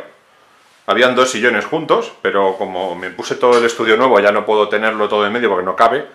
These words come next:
Y dejé un sillón ahí y el otro está en otra habitación. Los dos focos, la, digamos, la tela verde con la que hago los cromas, el pedazo de cortina que tengo puesto. Ahí habéis visto cajas de todo lo que, lo que he deshecho, de todo lo que nuevo que he comprado.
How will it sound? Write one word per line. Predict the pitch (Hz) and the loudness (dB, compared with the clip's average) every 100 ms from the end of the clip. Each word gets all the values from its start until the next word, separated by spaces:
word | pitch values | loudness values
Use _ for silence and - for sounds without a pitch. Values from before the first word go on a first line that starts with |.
| - - _ - | -20 -20 _ -10
Y | 98 | -4
dejé | 101 110 | -2 0
un | 110 | -2
sillón | 110 110 | -2 0
ahí | 110 131 | 2 2
y | |
el | 117 | 0
otro | 104 110 | 0 -2
está | - 104 | 0 0
en | 98 | 0
otra | 98 95 | -2 -2
habitación. | 92 87 139 214 269 - _ _ _ _ _ _ _ _ _ _ - _ _ - | -2 -2 0 -2 -4 -20 _ _ _ _ _ _ _ _ _ _ -20 _ _ -6
Los | 104 110 | 0 2
dos | 139 147 | 2 4
focos, | 185 185 240 311 - - - - - _ - | 2 4 4 2 -4 -14 -20 -20 -20 _ -6
la, | 101 107 107 107 104 101 101 | 2 4 4 4 4 2 0
digamos, | 98 98 120 131 - _ - - _ - | -4 -4 -4 -6 -12 _ -20 -20 _ 0
la | 104 113 | 2 4
tela | 135 131 | 4 4
verde | 151 165 | 4 4
con | 147 120 | 4 4
la | 117 | 4
que | |
hago | 117 | 4
los | 117 107 | 2 -2
cromas, | - 135 151 220 - _ _ _ _ - | 0 2 2 -2 -12 _ _ _ _ -18
el | 90 | -16
pedazo | 87 101 104 | -6 -4 -2
de | 110 104 | -2 -2
cortina | 95 - 107 98 | -4 -4 -6 -4
que | 98 | -6
tengo | 95 90 | -8 -6
puesto. | 127 - 247 - _ _ _ _ _ _ - - - - | -6 -6 -10 -12 _ _ _ _ _ _ -20 -20 -20 -6
Ahí | 95 | -2
habéis | 104 107 110 | -2 -2 -8
visto | 110 107 98 | -4 0 0
cajas | 113 113 110 | -2 0 0
de | 104 | 0
todo | 101 110 110 | 0 2 2
lo | 101 | 0
que, | 104 104 98 95 92 | 2 2 2 -2 -4
lo | 92 | -6
que | 92 | -6
he | 95 92 | -6 -6
deshecho, | 92 - 101 - 92 85 85 | -8 -10 -12 -8 -8 -8 -10
de | 82 | -8
todo | 95 | -6
lo | 98 | -4
que | 98 | -4
nuevo | 95 98 92 | -6 -4 -4
que | 92 | -6
he | |
comprado. | 92 90 123 143 170 | -8 0 2 2 -2